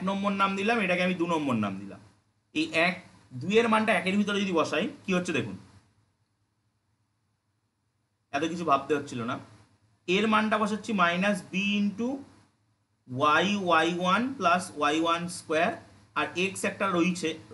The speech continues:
রো-, থাকে, সাথেই থাকছে, plus বি ওয়াই ওয়াই one equal to zero। Totally বি যদি আপনি common নিয়ে নেন, নিয়ে thoroughly ওপাশে পাঠিয়ে দেন, so ওটা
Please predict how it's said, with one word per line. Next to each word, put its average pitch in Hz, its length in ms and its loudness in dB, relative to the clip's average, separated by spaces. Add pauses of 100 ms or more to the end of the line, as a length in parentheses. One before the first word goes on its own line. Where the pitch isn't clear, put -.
রো-, 156 220 -4
থাকে, 143 260 -2
সাথেই 165 240 -2
থাকছে, 131 260 -6 (640)
plus 156 240 4 (180)
বি 180 120 -4 (180)
ওয়াই 151 280 6
ওয়াই 135 260 4
one 101 160 -4 (260)
equal 123 240 -4
to 101 120 -10
zero। - 140 -16 (380)
Totally 247 420 2 (120)
বি 214 100 0 (100)
যদি 240 200 -2
আপনি 214 120 -4 (100)
common 190 300 2
নিয়ে 196 180 2
নেন, 170 120 0 (100)
নিয়ে 190 140 0 (100)
thoroughly 175 360 0
ওপাশে 180 260 2
পাঠিয়ে 160 280 0
দেন, 147 120 -2 (580)
so - 120 -4
ওটা 220 120 2